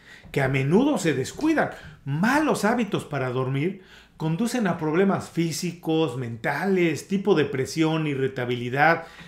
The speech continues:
enfermedades cardíacas y problemas que tienen origen en pocas horas de sueño.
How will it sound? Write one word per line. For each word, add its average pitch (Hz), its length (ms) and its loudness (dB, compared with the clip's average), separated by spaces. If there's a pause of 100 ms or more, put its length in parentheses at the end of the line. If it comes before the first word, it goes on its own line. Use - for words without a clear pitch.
enfermedades 135 720 -2
cardíacas 143 840 -2
y 147 80 -2
problemas 208 540 2
que 165 100 0
tienen 202 360 4
origen 196 500 2 (280)
en 139 140 -4
pocas 226 320 -4
horas 214 220 0
de 156 80 0
sueño. 196 420 2